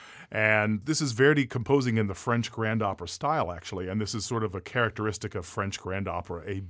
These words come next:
big crowd scene with multitudes of chorus on stage, a huge band in the pit,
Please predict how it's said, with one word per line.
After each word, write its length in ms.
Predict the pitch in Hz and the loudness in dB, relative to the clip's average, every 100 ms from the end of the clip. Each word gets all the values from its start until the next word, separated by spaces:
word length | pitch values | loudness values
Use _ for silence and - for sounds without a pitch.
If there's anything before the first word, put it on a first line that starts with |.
| - - | -14 -6
big 540 | 110 120 131 131 131 | 0 4 6 6 2
crowd 460 | 113 123 120 120 117 | -2 2 4 2 -2
scene 480 | - 117 113 113 110 | -2 0 0 0 0
with 280 | 107 - - - - - - - | -2 -4 -18 -20 -18 -18 -18 -8
multitudes 640 | 117 151 180 160 147 151 139 | 4 6 8 6 6 6 4
of 80 | - | 2
chorus 420 | - 156 147 - | 8 8 8 8
on 220 | 139 131 | 4 4
stage, 480 | - 131 131 131 123 | 0 2 4 4 2
a 60 | |
huge 500 | 107 120 151 147 117 | 0 2 4 4 2
band 280 | 135 139 139 | 4 4 4
in 80 | 131 | 4
the 60 | 123 | 0
pit, 440 | - 131 120 - | 0 0 0 -2